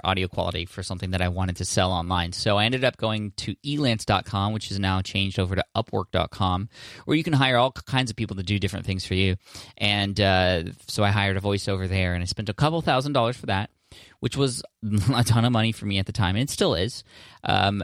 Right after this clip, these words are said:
but it was definitely worth it. I made up the cost of hiring that person. Uh, her name was Trisha. Uh, she was awesome. Uh,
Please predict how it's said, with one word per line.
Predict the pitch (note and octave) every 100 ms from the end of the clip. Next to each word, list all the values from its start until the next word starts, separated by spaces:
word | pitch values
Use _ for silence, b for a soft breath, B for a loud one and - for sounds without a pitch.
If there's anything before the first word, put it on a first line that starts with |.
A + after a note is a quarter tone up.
| -
but | A2 G2+ A#2 G#2+
it |
was | G#2+
definitely | A#2 A2+ G#2
worth | F#2 F#2+
it. | E2 -
I | F#2
made | F#2+ F#2+
up | -
the |
cost | - G2 F#2 F#2 - -
of | F#2+ F#2 F#2+ -
hiring | - A#2 A#2+ G2+
that | F2+ -
person. | G2 F2+ F2+ F2 F2
Uh, | F#2+ E2+
her | F2+
name | G2+
was | F#2 F2
Trisha. | - A2 - F2+ E2+ B B B B
Uh, | - F2 E2+
she | E2 A2
was | G2
awesome. | E2+ F#2 F2+ F2 F2+ _ _ - -
Uh, | F2 F2+ F2